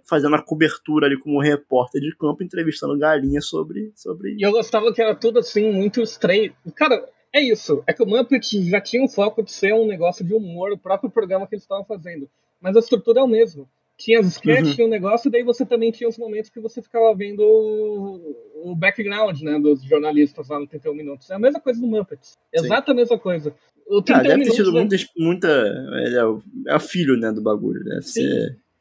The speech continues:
Speaker 2: Embora que eu, a-, agora pensando, eu acho que o trinta e um Minutos é um pouquinho mais engraçado, porque to-, todos os jornalistas sempre estavam sérios, né? E daí iam falar justamente do protesto sindicalista das galinhas que não querem mais botar ovos.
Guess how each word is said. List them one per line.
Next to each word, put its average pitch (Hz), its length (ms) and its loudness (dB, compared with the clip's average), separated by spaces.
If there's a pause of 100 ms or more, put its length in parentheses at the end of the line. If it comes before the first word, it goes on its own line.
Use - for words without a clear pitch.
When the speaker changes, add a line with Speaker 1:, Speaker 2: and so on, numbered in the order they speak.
(300)
Speaker 2:
Embora 233 300 2
que 294 100 -4
eu, 254 140 2
a-, 196 300 -2
agora 202 280 0
pensando, 226 360 0
eu 240 40 2
acho 240 120 -2
que 262 60 0
o - 40 -4
trinta 226 200 -4
e 233 40 4
um 220 40 2
Minutos 214 280 0
é - 20 4
um 220 60 2
pouquinho 214 280 -6
mais 214 160 -8
engraçado, 196 480 -4
porque 226 280 -10
to-, 214 360 0
todos 220 420 2
os 202 140 2
jornalistas 185 520 0
sempre 202 160 -8
estavam 214 220 -2
sérios, 151 440 2
né? 156 200 -4
E 165 40 -10
daí 160 200 2
iam 185 120 -2
falar 175 340 -2
justamente 196 440 -6
do 190 80 -8
protesto 190 400 -4
sindicalista 190 600 -4
das 185 160 -4
galinhas 180 380 -2
que - 100 -20
não 185 120 -12
querem 190 200 -4
mais 190 160 -4
botar 175 300 -2
ovos. 147 540 0